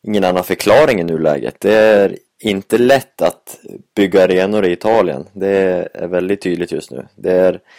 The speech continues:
Eh, svårt att hitta marken i Milano. Det är ju, vi ska ju säga det, och det vet ju alla våra lyssnare, antar jag, att det är så långt ifrån klart här som möjligt. Jag kommer inte tro på någonting förrän, ja, inte ens första spadtaget är klart, utan förrän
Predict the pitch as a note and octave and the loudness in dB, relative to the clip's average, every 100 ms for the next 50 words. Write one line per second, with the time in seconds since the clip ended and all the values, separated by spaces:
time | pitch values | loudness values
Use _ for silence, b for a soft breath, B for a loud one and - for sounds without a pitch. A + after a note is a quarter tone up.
0 | b b b b b _ - F2+ D2 A#1+ | b b b b b _ -14 -12 -10 -10
1 | G1+ - - - - - A#2 A#2 G2 F2+ | -14 -18 -20 -20 -16 -4 0 2 0 -2
2 | G2+ - F#2+ A2+ B2 G#2+ F#2+ F2+ F2 F2+ | -4 -2 0 2 2 0 -6 -4 -2 2
3 | F#2 E2 F#2 G2 - G2 - F#2+ F2+ F2+ | 0 0 0 0 0 -4 -2 -4 0 2
4 | F#2 E2 B1+ E2+ F2+ F#2+ - D#2+ E2 D#2+ | 2 2 -2 -2 0 0 0 0 0 -2
5 | E2 E2 - E2+ D#2+ E2+ A2 F#2 D#2 - | -4 -6 -6 -2 -2 0 2 4 2 -2
6 | _ - F2+ G2+ F#2+ - F#2+ G2 F#2 G2 | _ -8 -2 0 0 0 2 2 0 -4
7 | F2+ - G#2 G2 F#2+ F2+ F2+ F2+ F#2+ G#2 | -6 -2 0 2 0 -2 -2 -6 -2 -2
8 | E2+ F2 F#2 F#2+ - b b b b b | -4 -2 0 0 -4 b b b b b
9 | - G#2 G2+ F#2+ F#2 F#2 - A2 G#2 G2+ | -6 -4 0 -2 -2 -8 -2 0 0 2
10 | A2 G#2+ F2+ - F2+ E2+ E2+ - - - | 2 0 -4 -2 0 0 -2 -8 -14 -14
11 | - C2+ F2 - - F#3 F#3 F#2 - - | -8 -6 -6 -10 -10 -8 -2 -2 -2 -4
12 | G#2 G#2+ - G2+ G2+ B2+ G2+ E2 E2+ - | -2 -2 0 0 4 2 2 -2 -4 -4
13 | F2+ F2 - F2+ F2+ F2 F2 | -6 -2 0 2 2 -2 -8